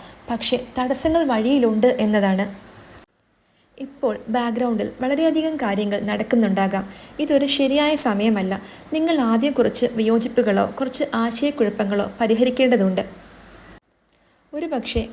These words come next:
കാര്യങ്ങൾ പരിഹരിക്കപ്പെടാം, പക്ഷേ അത് നിങ്ങൾ സംഘർഷം ഒഴിവാക്കുകയാണോ അതോ പരിഹരിക്കുകയാണോ എന്നതിനെ ആശ്രയിച്ചിരിക്കും. നിങ്ങളിപ്പോൾ ഒരു ചോദ്യം ചോദിക്കുകയാണ്, "ഇത് ഈസി ആയിട്ട് നടക്കുമോ?"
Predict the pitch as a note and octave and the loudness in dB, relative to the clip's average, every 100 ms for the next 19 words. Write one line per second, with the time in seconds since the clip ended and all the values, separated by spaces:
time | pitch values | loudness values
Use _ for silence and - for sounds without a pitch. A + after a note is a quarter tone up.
0 | - B3 B3+ A#3 A3 - B3+ B3 C4 C4 | -6 -4 -2 -2 -4 -4 -4 0 -2 0
1 | C4+ C4+ F#3 F3 - - - - A#3+ A#3+ | -2 -2 -4 -6 -10 -20 -20 -4 -2 0
2 | A#3 - - D4 E4 D4+ C4+ D#4+ D#4+ A3+ | 0 -2 -4 -4 -2 0 0 0 0 -2
3 | A3 B3+ - G#3+ - A#3+ C4+ A#3+ G#3+ G#3 | 0 0 0 -2 0 0 2 0 0 0
4 | A3 G3+ G3+ - - - - C4+ D4+ C4+ | 0 0 -4 -8 -16 -10 -4 -2 -2 0
5 | A#3 A#3+ C4+ C#4+ C4 A3 G#3 G#3 G#3+ G#3+ | 2 2 2 4 2 2 0 -2 -2 0
6 | G#3 G#3 G#3+ G#3+ - G#3+ G#3+ G#3 G3+ G#3+ | 0 0 -2 -2 2 2 4 0 0 -2
7 | - - - - - - _ _ _ _ | -4 -20 -20 -20 -20 -20 _ _ _ _
8 | _ _ - D#4 E4 D#4 D#4 C#4+ C#4+ C#4 | _ _ -16 -10 -8 -8 -6 -8 -6 -2
9 | B3 C4 B3 A3 A3 A#3 A3 G3 G3 - | -2 -2 -2 -2 -2 0 0 0 -2 -4
10 | B3+ G#3+ - B3+ C#4 C#4+ B3 A3 G#3+ G3 | -4 -2 -2 0 2 4 4 4 0 -2
11 | G3 G#3+ F#3+ | -2 0 -2